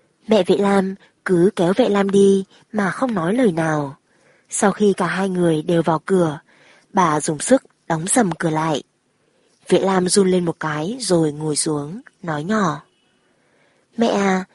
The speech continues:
mẹ nhẹ một chút, coi chừng ảnh hưởng kế bên đó."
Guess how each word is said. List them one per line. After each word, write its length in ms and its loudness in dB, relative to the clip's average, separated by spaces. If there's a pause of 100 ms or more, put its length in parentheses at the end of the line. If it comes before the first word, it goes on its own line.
(460)
mẹ 160 2
nhẹ 200 0
một 160 0
chút, 200 2 (400)
coi 160 2
chừng 180 0
ảnh 180 -6
hưởng 260 2
kế 160 0
bên 220 4
đó." 320 0